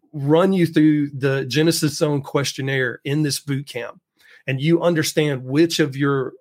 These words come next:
zones is your primary zone of focus, and then I come back and teach you which genes you need to focus on within that zone that's your primary zone that's out of balance,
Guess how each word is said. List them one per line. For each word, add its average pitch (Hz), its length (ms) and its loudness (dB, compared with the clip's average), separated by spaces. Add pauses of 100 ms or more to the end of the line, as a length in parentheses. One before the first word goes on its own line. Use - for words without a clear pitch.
(340)
zones 147 560 0
is 135 160 -4
your 131 160 -4
primary 190 640 2
zone 156 340 2
of 135 160 -8
focus, 160 560 -2 (560)
and 147 160 2
then 151 100 4
I 170 120 4
come 170 260 2
back 156 260 0
and 139 160 -4
teach 156 320 -6
you 143 120 -2
which 143 400 -2
genes 165 480 0
you 143 80 0
need 151 160 0
to 135 80 -2
focus 151 440 -2
on 139 240 0 (240)
within 165 600 2
that 160 280 2
zone 147 440 2
that's 127 320 -6
your 127 200 -6
primary 151 480 0
zone 143 300 0
that's 131 160 -4
out 139 160 -2
of 123 80 -8
balance, 143 540 -4